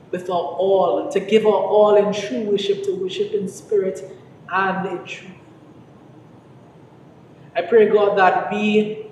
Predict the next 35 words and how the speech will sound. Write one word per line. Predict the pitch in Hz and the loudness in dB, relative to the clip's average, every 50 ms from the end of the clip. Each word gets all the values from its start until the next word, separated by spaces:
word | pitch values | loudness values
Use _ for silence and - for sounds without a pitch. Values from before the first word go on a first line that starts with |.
| - - | -14 -4
make | 185 208 220 214 | 2 2 2 2
the | 208 214 202 | 2 -2 -2
necessary | 208 202 - 214 214 - - 214 202 208 | -2 -4 -4 -6 -8 -4 0 0 2 2
sacrifices | - - - - 226 - - - 202 185 - - 214 185 175 - - - 196 - | 0 -2 -4 -6 -6 -8 -8 -12 -14 -14 -10 -6 -6 -4 -4 -4 -4 -4 -6 -6
to | - - 214 | -4 -4 -4
be | 196 - 190 - - - | -4 -4 -10 -12 -10 -6
all | 185 185 190 185 - - 180 | -2 -2 0 0 0 -2 -2
in. | 175 165 - - - - - - - - - - - - - - - | -4 -6 -6 -8 -12 -14 -16 -20 -20 -20 -20 -20 -20 -20 -20 -10 -4
Let | 185 190 | 0 4
us | 202 214 208 - - | 4 4 2 2 0
not | 214 208 208 208 208 - - - - - - - - - - - - - - - - - - - | 0 0 0 0 -2 -4 -10 -12 -14 -18 -20 -20 -20 -20 -20 -20 -20 -20 -20 -20 -20 -20 -14 -10
be | 202 202 | -8 -6
mediocre, | 202 202 202 190 196 185 180 175 170 160 - 175 196 196 175 - - - - - - _ - - - - - - - - - - - - - - - - - - - - - - - | -4 -2 -2 -2 -2 -4 -4 -4 -4 -4 -4 -4 -4 -2 -2 -4 -4 -8 -12 -14 -18 _ -20 -20 -20 -20 -20 -20 -20 -20 -20 -20 -20 -20 -20 -20 -20 -20 -20 -20 -20 -20 -20 -20 -16
you | 175 175 | -14 -10
know, | 175 180 180 | -8 -6 -6
in | 180 180 | -4 -4
our | 175 175 | -2 -4
relationship | 175 175 180 175 - - 175 170 - - - 175 180 175 | -4 -4 -4 -6 -6 -8 -10 -10 -12 -12 -14 -12 -12 -12
with | 170 - - - - | -12 -12 -14 -18 -14
you, | 180 185 - - - - - - - - - - - - - - | -14 -14 -14 -14 -18 -20 -20 -20 -20 -20 -20 -20 -20 -20 -18 -14
but | - - - | -14 -12 -10
strive | - - 214 208 196 196 196 202 | -8 -6 -4 -2 -2 -2 -2 -4
to | 190 | -4
really | 185 180 175 180 175 | -4 -6 -8 -8 -10
be | - 185 185 - - | -8 -10 -10 -10 -4
all | 175 185 180 180 180 | 0 0 2 2 0
in. | 175 170 160 - - - - - - - - - - - - - - - - | 0 -4 -4 -6 -8 -12 -14 -18 -20 -20 -20 -20 -20 -20 -20 -20 -20 -12 -4
And | 165 175 | -2 -2
I | 170 | -2
pray | - - 240 208 | 2 2 4 4
that | 220 208 - | 4 2 2
we | 202 | -2
remember | 208 196 196 190 185 190 202 214 226 214 208 190 175 | -2 -2 -2 -2 -2 -2 -2 -2 -2 0 0 0 2
that, | 185 175 170 - - - | 2 0 0 -2 -6 -4
God, | 190 190 202 208 208 208 - - - - - | -2 0 2 2 2 2 0 -2 -4 -8 -10